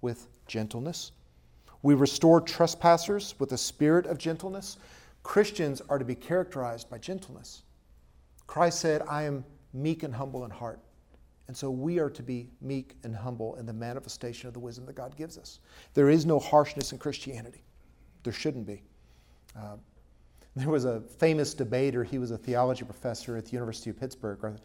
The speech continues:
actually Pittsburgh Theological Seminary. He was brilliant, he was logical, he was knowledgeable. And it was said of him that he won every argument and lost every debate.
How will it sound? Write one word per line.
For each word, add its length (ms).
actually 240
Pittsburgh 400
Theological 440
Seminary. 440
He 80
was 120
brilliant, 480
he 80
was 140
logical, 500
he 100
was 140
knowledgeable. 680
And 100
it 40
was 120
said 200
of 120
him 380
that 120
he 140
won 540
every 240
argument 560
and 120
lost 300
every 160
debate. 340